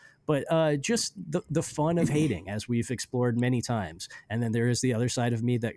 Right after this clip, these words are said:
that, that calls out from deep within. I've buried it, but it says, uh, "Hey, don't you think you'd probably be much happier if you just, um,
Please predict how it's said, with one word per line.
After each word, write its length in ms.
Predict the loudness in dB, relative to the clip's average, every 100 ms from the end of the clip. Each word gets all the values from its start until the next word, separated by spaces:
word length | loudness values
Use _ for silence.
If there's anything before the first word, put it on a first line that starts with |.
| -8
that, 300 | -6 -6 -6 -6
that 180 | -6
calls 460 | -6 -2 0 0 0
out 280 | 0 0 -2
from 200 | -6 -6
deep 320 | -2 -2 -2
within. 420 | -6 -2 -4 -4
I've 240 | -8 -8 -4
buried 340 | -2 -2 -4
it, 140 | -8 -12 -18 -16
but 120 | -8 -6
it 120 | -4
says, 500 | 0 2 2 -2 -4
uh, 380 | -2 0 2 0
"Hey, 280 | -2 -2 -2
don't 220 | 0 -2
you 80 | -2
think 240 | -2 -2
you'd 140 | -2 0
probably 260 | 0 0
be 120 | 0 -2
much 280 | -2 -2
happier 440 | -2 -4 -2 -4 -2
if 200 | -4 -4
you 80 | -6
just, 400 | -4 -6 -8 -6
um, 340 | -4 -4 -8